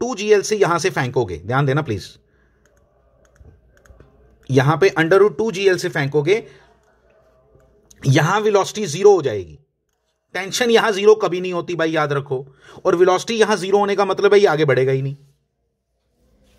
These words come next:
ये आगे बढ़ेगा ही नहीं, ठीक है? तभी तो इतनी कम वेलोसिटी है ना,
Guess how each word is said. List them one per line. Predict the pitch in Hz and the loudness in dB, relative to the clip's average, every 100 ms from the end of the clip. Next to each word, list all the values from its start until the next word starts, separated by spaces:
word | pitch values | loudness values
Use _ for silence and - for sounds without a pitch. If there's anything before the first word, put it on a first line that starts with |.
| - | -2
ये | 117 | 2
आगे | 131 139 | 2 2
बढ़ेगा | 131 123 131 | 2 2 0
ही | 120 | -4
नहीं, | 117 143 _ _ _ _ _ - | -6 -12 _ _ _ _ _ -4
ठीक | 180 | -4
है? | 156 - - | -6 -8 -2
तभी | 123 185 | 2 4
तो | 190 | 2
इतनी | 151 180 | 2 -2
कम | 175 165 | -2 2
वेलोसिटी | 156 143 143 | 4 2 2
है | 143 | -4
ना, | 233 | -4